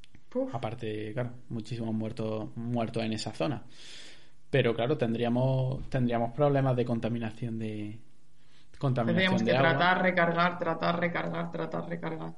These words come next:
Speaker 2: Exactamente, intentar que, porque habría lluvia, lluvia contaminada. Yo no sé hasta qué punto, en un momento dado, eh, los sedimentos estarían en capas muy altas, en la estratosfera, que,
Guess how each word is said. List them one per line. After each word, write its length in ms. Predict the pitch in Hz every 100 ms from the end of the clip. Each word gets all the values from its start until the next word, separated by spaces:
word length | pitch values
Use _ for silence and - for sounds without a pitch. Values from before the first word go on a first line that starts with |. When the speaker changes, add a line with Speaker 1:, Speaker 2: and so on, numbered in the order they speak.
| - - - - 208
Speaker 2:
Exactamente, 600 | 135 127 123 139 147 123
intentar 460 | 117 107 104 117
que, 440 | - 127 120 117 113
porque 300 | 120 120 110
habría 340 | 104 110 117 113
lluvia, 1120 | 127 139 131 131 127 127 123 123 123 123 123 127
lluvia 340 | 135 127 123
contaminada. 420 | 120 120 120 139 156
Yo 180 | 175
no 100 | 185
sé 120 | 185 196
hasta 160 | 202
qué 120 | 175
punto, 400 | 165 180 175 175 -
en 100 | 147
un 80 | 147
momento 360 | 147 147 147
dado, 300 | 147 147 165 - - - - - -
eh, 120 | 123
los 400 | 117 110 107 104
sedimentos 520 | 120 113 120 127 135
estarían 440 | 143 135 123 131
en 380 | 131 123 117 110
capas 340 | 113 110 117 113
muy 280 | 113 110
altas, 380 | 107 120 120 110 -
en 80 | 107
la 60 |
estratosfera, 760 | - 120 123 - - 120 117 135 - - - - - -
que, 640 | 135 110 104 101 101 117